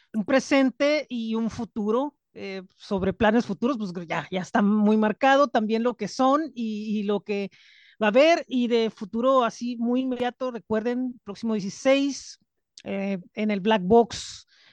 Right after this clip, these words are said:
con Ray Jiménez, Meridian, ocho P M, recuerden, boletos en, ahí búsquenlos en, en la taquilla y, eh, que si no me equivoco, en arema punto M X, también creo que están en, en línea.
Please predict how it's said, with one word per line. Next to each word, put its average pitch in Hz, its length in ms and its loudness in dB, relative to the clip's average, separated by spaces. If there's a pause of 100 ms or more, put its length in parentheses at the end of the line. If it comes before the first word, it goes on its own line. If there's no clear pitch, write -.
(160)
con 196 300 -6
Ray 190 120 -6
Jiménez, 233 460 2
Meridian, 214 680 2
ocho 190 280 -8
P 208 220 -2
M, 226 180 0
recuerden, 208 480 -2
boletos 185 380 -6
en, 196 180 -6
ahí 185 240 -6
búsquenlos 190 500 -6
en, 165 260 -6 (380)
en 185 80 -10
la 175 80 -8
taquilla 220 600 0
y, 190 260 -2
eh, 185 160 -8
que 190 80 -12
si 185 140 -8
no 196 80 -2
me 202 60 -2
equivoco, 208 420 0
en 202 160 -2
arema 196 320 -2
punto 202 260 -4
M 208 160 0
X, 247 420 -8
también 190 280 -4
creo 190 180 -4
que 196 80 -6
están 190 320 -4
en, 190 180 -4
en 185 180 -4
línea. 214 460 0